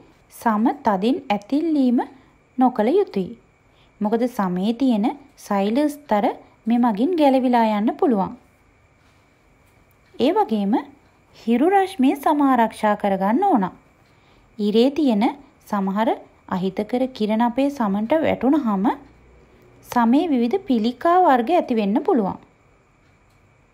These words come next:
කුරුලෑ හා ඉන්නන්,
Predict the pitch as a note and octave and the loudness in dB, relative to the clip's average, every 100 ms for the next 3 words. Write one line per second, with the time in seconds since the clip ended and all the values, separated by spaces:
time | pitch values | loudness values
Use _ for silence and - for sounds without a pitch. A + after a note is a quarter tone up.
0 | _ _ _ _ _ _ _ _ _ _ | _ _ _ _ _ _ _ _ _ _
1 | _ - B3+ C4 E4+ F#4 G4 F#4+ F4+ - | _ -4 0 2 4 4 2 0 -2 -2
2 | A3 G#3+ A#3 C4 C#4 | -2 0 2 4 2